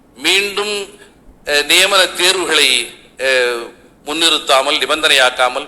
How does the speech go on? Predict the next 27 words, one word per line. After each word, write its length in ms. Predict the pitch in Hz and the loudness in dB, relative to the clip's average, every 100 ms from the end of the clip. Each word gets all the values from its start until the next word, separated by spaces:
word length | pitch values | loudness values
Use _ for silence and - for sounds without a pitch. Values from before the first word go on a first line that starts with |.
| - | -8
படிப்படியாக 680 | 117 143 - 151 160 160 165 | -4 -4 -2 -2 2 4 2
வேணும் 360 | 160 170 202 - | 0 0 -2 -4
அவர்களை 420 | 139 139 135 120 | 0 2 2 -2
பணி 340 | - 131 156 | -4 -2 0
நியமனம் 420 | 165 151 139 131 | 2 0 -2 -4
செய்ய 260 | - 135 147 | -2 0 0
வேண்டும் 260 | 139 135 135 | -2 -4 -6
என்று 380 | 123 127 113 - - - _ _ - | -6 -6 -8 -12 -20 -20 _ _ -8
பணிவோடு 400 | 135 147 165 160 | -4 -2 -2 -2
நான் 240 | 131 120 117 | 0 0 -2
கேட்டுக்கொள்கிறேன். 640 | 123 117 110 104 101 - _ - _ _ _ _ | -8 -10 -14 -12 -14 -18 _ -20 _ _ _ _
அரசுக்கு 680 | 123 170 226 226 226 - 233 | 0 2 4 2 0 -6 -6
மிக 240 | 185 180 185 | -4 -6 -6
கூடுதலாக 680 | 202 208 190 190 185 196 | -8 -8 -2 2 4 2
வருவாய் 440 | 160 175 185 185 170 | 0 0 2 4 2
ஈட்டித் 260 | 170 165 | -2 -4
தரக்கூடிய 500 | 156 143 143 143 135 | -2 -2 -2 -2 -2
துறைகளில் 440 | 139 143 151 156 135 | -2 -2 0 0 -2
ஒன்று 280 | 135 127 - | -6 -8 -2
டாஸ்மாக். 540 | 123 131 - 117 139 - - | 2 2 0 -2 -4 -6 -8
கடந்த 320 | 147 160 170 | -6 -4 -4
இருபது 320 | 180 202 196 | -6 -4 0
ஆண்டுகளுக்கு 500 | 196 208 214 208 208 | 0 0 -4 -6 -8
மேலாக 400 | 165 165 170 165 | -4 0 2 0
அந்த 180 | 180 143 139 | -2 -2 2
டாஸ்மாக் 500 | 156 156 160 147 - | 2 2 -2 -4 -4
பணியாளர்கள் 640 | 135 147 143 123 131 | 0 2 2 0 -4